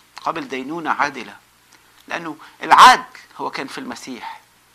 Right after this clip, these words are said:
واللي ما يقبلش المسيح هو بيرفض العدل. للأسف العدل هيتطبق عليه هو شخصيا. انت محتاج لخلاص المسيح، انت محتاج لدم، لعمل دم المسيح انه يسترك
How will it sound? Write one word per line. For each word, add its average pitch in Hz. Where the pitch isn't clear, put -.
واللي 156
ما 156
يقبلش 165
المسيح 127
هو 147
بيرفض 147
العدل. 110
للأسف -
العدل 170
هيتطبق 139
عليه 131
هو 156
شخصيا. 117
انت 208
محتاج 196
لخلاص 139
المسيح، 131
انت 123
محتاج 190
لدم، 202
لعمل 190
دم 170
المسيح 151
انه 143
يسترك 156